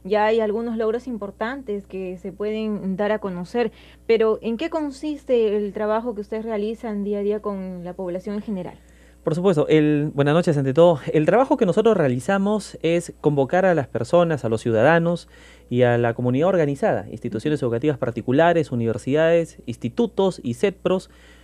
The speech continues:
Speaker 2: eh, comités vecinales, comités, eh, de gestión, para trabajar de la mano en la recuperación de los espacios públicos. Lo que estamos haciendo es recuperar nuestros espacios públicos, los pulmones de Trujillo, para trabajar todos en conjunto y en un tiempo récord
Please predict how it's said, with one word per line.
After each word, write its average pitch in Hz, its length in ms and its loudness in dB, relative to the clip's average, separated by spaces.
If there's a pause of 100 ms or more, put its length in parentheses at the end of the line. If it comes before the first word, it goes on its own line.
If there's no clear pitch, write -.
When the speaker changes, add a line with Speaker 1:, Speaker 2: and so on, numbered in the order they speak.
(160)
Speaker 2:
eh, 117 280 0
comités 131 420 0
vecinales, 147 560 0
comités, 135 560 -2
eh, 107 380 -4
de 117 120 -6
gestión, 170 600 0 (640)
para 156 180 6
trabajar 170 420 2
de 240 80 4
la 170 120 4
mano 202 340 0
en 147 100 0
la 139 60 0
recuperación 135 540 -2
de 170 80 -2
los 127 80 -2
espacios 131 360 -4
públicos. 113 540 -2 (400)
Lo 131 80 2
que 131 80 0
estamos 202 240 0
haciendo 226 560 2
es 175 160 4 (140)
recuperar 147 680 0
nuestros 143 300 -6
espacios 151 280 -2
públicos, 190 380 2
los 127 100 -2
pulmones 165 540 2
de 170 100 2
Trujillo, 220 460 -2
para 127 240 -2
trabajar 127 360 0
todos 180 280 0
en 143 80 -6
conjunto 185 540 -2
y 135 120 0
en 147 60 0
un 202 160 -2
tiempo 202 340 4
récord 247 440 6